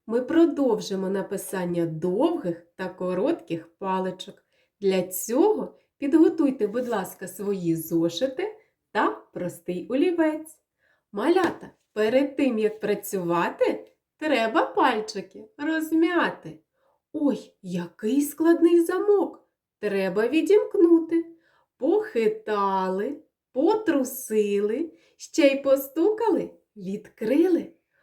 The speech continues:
Повторимо, малята, ще раз. Ой, який складний замок! Треба відімкнути. Похитали, потрусили, ще й постукали,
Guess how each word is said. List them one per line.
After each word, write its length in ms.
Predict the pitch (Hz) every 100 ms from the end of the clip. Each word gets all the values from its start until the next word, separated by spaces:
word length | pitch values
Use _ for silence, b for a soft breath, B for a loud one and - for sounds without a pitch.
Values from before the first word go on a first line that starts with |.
| _
Повторимо, 640 | - 427 - 508 392 294 311
малята, 440 | 330 320 330 349
ще 420 | 381 - 311 240 185
раз. 260 | - - _ _ _ _ -
Ой, 420 | 254 262 - -
який 600 | 190 170 214 - 285 359 403
складний 680 | - 370 381 381 381 370
замок! 720 | 339 381 381 370 302 170 - _ _ _
Треба 480 | - 247 214 202 247
відімкнути. 920 | 269 320 480 523 403 403 349 330 349 349 _ b b b -
Похитали, 1400 | 330 415 - - 208 - - 208 208 208 208 226 294 339 - _ _
потрусили, 1500 | 269 349 440 427 269 240 - - 226 214 220 226 262 330 - -
ще 360 | - - 294
й 60 | 269
постукали, 1080 | - 233 233 - 294 381 427 415 294 190